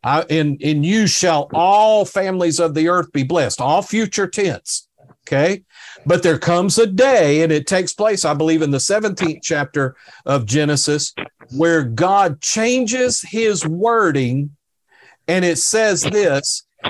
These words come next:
that, and, and this is what is quoted here in Romans four seventeen, where it changes from, "I will make you a father of many nations," to,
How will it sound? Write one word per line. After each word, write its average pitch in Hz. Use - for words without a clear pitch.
that, 165
and, 156
and 160
this 190
is 170
what 190
is 160
quoted 220
here 156
in 147
Romans 170
four 190
seventeen, 185
where 170
it 151
changes 214
from, 175
"I 190
will 247
make 180
you 156
a 135
father 147
of 131
many 143
nations," 156
to, 165